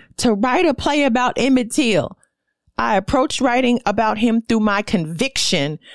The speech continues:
that was tragedy. I approached writing about him through my conviction that this tragedy is shared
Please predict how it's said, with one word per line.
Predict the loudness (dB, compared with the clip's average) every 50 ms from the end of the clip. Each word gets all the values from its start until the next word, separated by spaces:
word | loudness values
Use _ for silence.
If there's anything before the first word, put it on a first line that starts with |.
| -18 -8 -4
that | -2 -2 -2 0
was | 0 0 -2 0
tragedy. | -2 -4 -2 -2 0 0 0 -2 -2 -2 -4 -2 -2 -2 -2 -4 -6 _ _ _ _ -20 _ _ _ _ _ _ _ _ _ _ _ _ _ _ -18 -18 -14 -10
I | -6 -4 -2
approached | -4 -2 -2 -2 -2 0 0 0 -2
writing | 0 0 2 2 2 2
about | 2 0 -2 -2
him | 0 -2 -2
through | 0 0 0 2
my | 2 2 0 -2
conviction | -2 -2 -4 -2 -2 -4 -4 -4 -6 -4 -4 -4 -2
that | -2 -4 -4 -2 -2
this | -2 -2 -2
tragedy | -4 -8 -4 -2 0 0 0 -2 -2 -4 -4 -4 -4 -6 -10 -12 -16 -16 -10 -4
is | -2 -2
shared | -2 0 -2 0 0 0 0 0 0 0 0 0 -2 -4